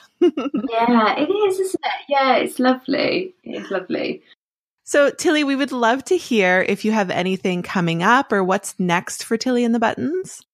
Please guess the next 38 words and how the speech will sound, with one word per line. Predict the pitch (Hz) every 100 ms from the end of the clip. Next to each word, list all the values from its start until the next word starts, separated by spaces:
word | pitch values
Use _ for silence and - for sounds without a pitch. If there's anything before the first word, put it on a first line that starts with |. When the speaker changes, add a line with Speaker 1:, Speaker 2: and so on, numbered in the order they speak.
| _ - - -
Speaker 2:
What's | 240 - -
next? | 220 190 - - -
So | 233 220 214 214 208 -
we | 196 220 220 220 214 -
are | 170 175
currently | - 156 - 170
putting | - 202 175
the |
finishing | 175 - 254 240 - 202
touches | - - - 165 156 151 - -
to | - 165 156 151 151 151
two | - 226 214 202
summer | - 165 160
patterns. | - - 160 190 370 403 - - - - -
So | - -
they're | 170
gonna | 170
be | 160
coming | 160 165 156
a | 160
little | -
bit | - - 160
later | 156 - 160
in | 151
the |
year, | 151 147 151 208 349 - _
which | - 170 - - -
are | 156 156 151
gorgeous. | - 440 440 - 320 339 339 339 339
Really | 220 247
excited | 196 - 170 165 -
about | 156 165 160 -
them. | 160 156 160
One | 180 208
of | 220
them | 202
is | 185 170
a | 170 156